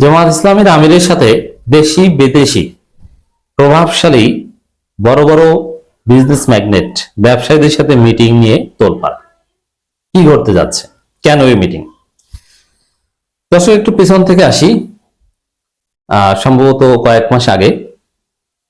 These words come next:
বাংলাদেশের ব্যবসায়ীদের শীর্ষস্থানীয় সংগঠনের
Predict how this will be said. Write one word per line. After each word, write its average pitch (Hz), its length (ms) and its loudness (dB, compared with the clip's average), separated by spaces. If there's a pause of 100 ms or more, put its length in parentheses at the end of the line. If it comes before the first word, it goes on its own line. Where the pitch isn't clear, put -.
(180)
বাংলাদেশের 156 720 0
ব্যবসায়ীদের 156 600 0
শীর্ষস্থানীয় 170 960 0
সংগঠনের 107 600 0